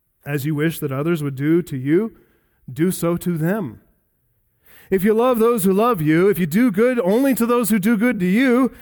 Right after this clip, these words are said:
what benefit is that to you? How are you different from anybody else? What credit is that to you? What sets you apart from everyone else in the world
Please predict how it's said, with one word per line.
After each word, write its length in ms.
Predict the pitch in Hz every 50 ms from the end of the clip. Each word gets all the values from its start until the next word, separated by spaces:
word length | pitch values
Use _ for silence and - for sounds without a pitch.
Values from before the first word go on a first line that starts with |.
| - - - _ _
what 160 | - 254 233 147
benefit 320 | 202 226 254 214 226 254
is 140 | 254 254 214
that 200 | 254 277 262 -
to 100 | - 254
you? 280 | 269 285 302 294 247
How 140 | 175 139 156
are 100 | 175 180
you 100 | 208 226
different 380 | 190 180 247 220 208 254 233 208
from 120 | 240 254
anybody 360 | 254 269 262 254 269 269 269
else? 340 | 277 294 311 294 254 - -
What 160 | 185 190 185
credit 500 | - - - - 214 240 277 311 311 302
is 160 | 277 254 214 170
that 200 | 202 196 190 -
to 120 | - 175 180
you? 400 | 170 156 143 135 113 101 95 - _ _ _ _ _ _ _ _ _ _ _ _ _ _ _ _ _
What 140 | - 233 226
sets 260 | - 311 294 - -
you 80 | 285 269
apart 340 | 226 - - 226 233 220 196
from 480 | - - 214 196 175 160 139 123 - - _ _ _ _ _
everyone 440 | - 110 135 165 220 247 262 269 269
else 240 | 269 269 254 - -
in 80 | 226 226
the 80 | 226
world 400 | 220 214 208 190 165 143 123 113